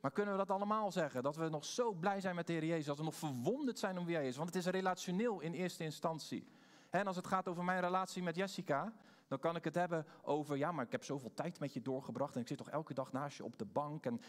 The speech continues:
en we liggen toch in hetzelfde bed en we gaan toch samen op vakantie." Maar gaat mijn hart nog steeds naar haar uit? En als dat niet zo is, dan merkt ze dat.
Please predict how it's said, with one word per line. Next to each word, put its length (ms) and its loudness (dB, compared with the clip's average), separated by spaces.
en 140 -2
we 80 0
liggen 200 0
toch 100 -8
in 60 -2
hetzelfde 400 -2
bed 240 0
en 60 -4
we 60 -4
gaan 100 -2
toch 120 -8
samen 320 0
op 80 -10
vakantie." 540 -2
Maar 120 4
gaat 280 2
mijn 140 4
hart 360 0
nog 120 2
steeds 340 0
naar 180 4
haar 220 2
uit? 340 2
En 60 0
als 100 2
dat 80 2
niet 320 2
zo 140 0
is, 220 2
dan 260 2
merkt 280 2
ze 120 -4
dat. 280 0